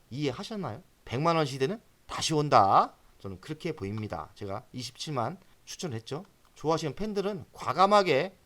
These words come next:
많이 매수한 거로 알고 있어요. 축하드립니다. 엘지 화학이나 엘지 에너지 솔루션이나 차트는 비슷하게 갈 거예요. 하지만 저는 엘지 화학을 좋아하는 게 엘지 화학은 배당을 주기 때문이에요. 엘지 에너지 솔루션은 배당을 좀 늦게 줄 거라고 생각하고,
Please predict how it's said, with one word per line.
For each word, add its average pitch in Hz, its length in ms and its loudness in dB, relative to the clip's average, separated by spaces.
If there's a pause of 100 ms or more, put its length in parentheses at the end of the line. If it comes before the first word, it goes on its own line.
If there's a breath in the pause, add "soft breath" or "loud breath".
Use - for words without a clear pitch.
(160)
많이 120 360 2
매수한 120 360 2
거로 143 200 -6
알고 98 240 -6
있어요. 82 260 -10
축하드립니다. 110 960 -6 (280)
엘지 185 340 4
화학이나 180 680 2 (140)
엘지 165 380 0
에너지 180 340 2
솔루션이나 139 840 -6 (100)
차트는 202 380 -12
비슷하게 143 380 -10
갈 87 100 -8
거예요. 80 220 -12 (260)
하지만 123 280 -12
저는 107 260 -8
엘지 170 300 -2
화학을 160 180 2
좋아하는 120 300 -2
게 151 160 -10 (300 soft breath)
엘지 127 220 -4
화학은 113 200 -4
배당을 165 420 0
주기 101 180 -10
때문이에요. 104 880 -4 (160)
엘지 143 240 4
에너지 156 300 4
솔루션은 143 400 0
배당을 120 320 0
좀 98 140 -8
늦게 143 240 0
줄 135 120 -10
거라고 101 300 -4
생각하고, 113 720 -8